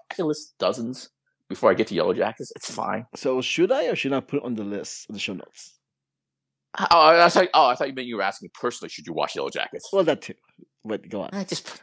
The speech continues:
Speaker 1: I put it on, I guess. I guess, but it's, <laughs> but it's, it's one of those things where, hey, if you don't watch it, you're not part of the, the conversation. You know what I mean? That's the other part of it. You know what I mean?
Speaker 2: Yes.
Speaker 1: You're p-, not part of the whole water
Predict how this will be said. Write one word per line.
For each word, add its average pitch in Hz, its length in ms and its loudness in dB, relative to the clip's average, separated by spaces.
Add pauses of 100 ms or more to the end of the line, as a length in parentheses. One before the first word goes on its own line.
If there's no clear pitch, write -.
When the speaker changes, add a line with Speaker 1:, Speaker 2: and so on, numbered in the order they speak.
(100)
Speaker 1:
I 120 260 -10
put - 160 2
it - 180 0
on, - 240 2
I - 60 -6
guess. - 400 -4
I - 60 -14
guess, - 360 -4
but - 120 -6 (160)
it's, 226 320 -8 (340)
<laughs> - 220 -12
but 233 180 6
it's, 233 160 6
it's 208 320 4
one 262 120 4
of 247 40 4
those 208 60 0
things 202 160 0
where, 170 100 4 (300)
hey, 185 160 4
if 135 100 -2
you 208 60 -4
don't 220 160 4
watch 151 240 2
it, 156 60 0
you're 123 240 0
not 113 260 0 (180)
part 104 260 2
of 87 100 -12
the, 78 340 -4 (100)
the 78 140 -10
conversation. 76 580 -8
You 73 80 -12
know 80 60 -2
what 82 60 -2
I 87 40 -4
mean? 90 160 -4 (140)
That's 98 180 2
the 87 80 0
other 78 140 -2
part - 220 -8
of - 60 -14
it. - 100 -20
You 87 100 -6
know 98 80 0
what 98 60 2
I 98 40 0
mean? 101 140 0 (100)
Speaker 2:
Yes. 101 200 -10
Speaker 1:
You're 101 120 4
p-, - 300 -6
not 104 200 0
part 98 320 4
of 82 60 0
the 78 120 0
whole 80 320 -2
water 73 280 -2